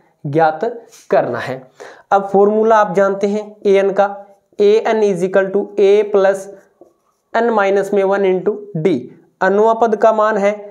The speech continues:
माइनस के सैंतालीस, ए का मान है अठारह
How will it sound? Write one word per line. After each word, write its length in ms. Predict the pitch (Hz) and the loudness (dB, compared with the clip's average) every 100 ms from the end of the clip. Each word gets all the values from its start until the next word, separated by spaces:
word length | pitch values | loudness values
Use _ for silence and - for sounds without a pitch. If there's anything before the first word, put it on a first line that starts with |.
| - _ 165 | -20 _ -6
माइनस 500 | 165 185 196 196 202 | -2 0 0 -2 -2
के 200 | 208 214 - - | -2 -2 -10 -20
सैंतालीस, 680 | - 185 185 185 175 165 - - - | -4 -2 2 0 0 -2 -8 -14 0
ए 180 | 196 208 | 2 4
का 160 | 226 | 2
मान 260 | 220 220 226 | 2 0 0
है 160 | 202 214 - - _ - | -2 -4 -8 -20 _ -4
अठारह 400 | 180 190 196 | -2 2 2